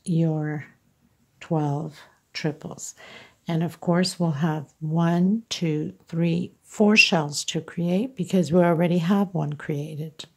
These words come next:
Okay, so I'll meet you at the end. Okay, everyone, so I finished row eight, going into row nine.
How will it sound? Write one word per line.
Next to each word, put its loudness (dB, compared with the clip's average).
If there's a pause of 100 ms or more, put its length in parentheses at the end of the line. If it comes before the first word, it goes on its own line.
Okay, -2
so -4
I'll -2
meet -2
you -4
at -4
the 2
end. -2 (2750)
Okay, 0
everyone, -2
so -8
I -2
finished 4
row -4 (100)
eight, -4
going 2
into 0
row -2
nine. 2